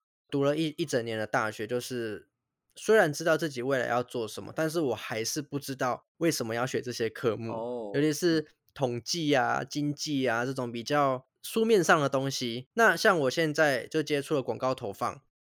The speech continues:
Speaker 1: 我就会想要去搞懂所谓的统计，
Speaker 2: 嗯。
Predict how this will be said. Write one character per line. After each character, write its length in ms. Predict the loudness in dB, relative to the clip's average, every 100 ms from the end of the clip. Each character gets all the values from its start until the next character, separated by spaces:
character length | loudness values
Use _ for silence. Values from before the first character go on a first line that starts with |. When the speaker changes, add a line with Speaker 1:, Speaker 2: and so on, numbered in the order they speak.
| _ _ -2
Speaker 1:
我 120 | 2
就 160 | 6 8
会 100 | 6
想 180 | 4
要 120 | -2 -2
去 140 | -2
搞 200 | 0 0
懂 300 | 2 -2 -4 _
所 240 | -6 0
谓 120 | 2 2
的 100 | 2
统 260 | 0 -2
计， 340 | -4 -6 -6
Speaker 2:
嗯。 40 | -14